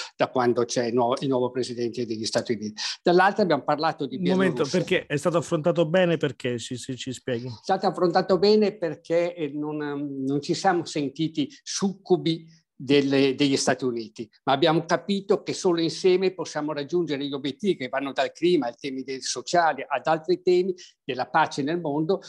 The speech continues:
Speaker 1: che possono diventare, eh, veramente il punto di riferimento dei progressisti per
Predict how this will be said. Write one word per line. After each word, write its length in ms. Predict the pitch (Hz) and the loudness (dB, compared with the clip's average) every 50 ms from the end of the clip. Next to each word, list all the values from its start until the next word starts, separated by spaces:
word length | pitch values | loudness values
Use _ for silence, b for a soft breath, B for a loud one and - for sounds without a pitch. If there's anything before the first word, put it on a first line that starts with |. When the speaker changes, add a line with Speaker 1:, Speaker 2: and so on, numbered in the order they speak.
| B B B | B B B
Speaker 1:
che 240 | - - 151 156 - | -2 0 0 0 0
possono 440 | - 151 - - - 160 165 151 | -2 -4 -4 -2 -4 -2 -2 -2
diventare, 800 | 131 135 135 135 147 156 156 - 131 139 151 156 151 156 156 156 | -2 -2 -2 -2 -2 -2 0 2 2 4 4 4 2 0 0 0
eh, 200 | - 143 135 135 127 | -2 -4 -4 -4 -4
veramente 540 | 131 131 131 131 131 147 151 151 - 156 151 | -6 -6 -6 -6 -4 -4 -4 -4 -4 -4 -6
il 480 | 139 - 135 120 127 131 123 113 - _ | -6 -6 -8 -6 -4 -4 -4 -4 -2 _
punto 360 | - 180 170 175 165 - 147 | 4 6 6 6 4 2 0
di 120 | 135 139 135 | 0 2 2
riferimento 760 | 135 127 - 147 135 135 139 151 151 147 135 135 - 127 | 2 0 0 -2 -2 0 0 0 0 0 -2 -2 -4 -6
dei 160 | 123 127 123 - | -6 -6 -6 -6
progressisti 840 | - 151 147 151 165 156 - - 147 135 127 120 - - 139 - - | -4 -4 -2 -2 -2 -2 -2 -2 -2 -4 -4 -4 -4 -4 -6 -4 -2
per 280 | 143 127 123 117 123 | -2 -4 -2 -2 -4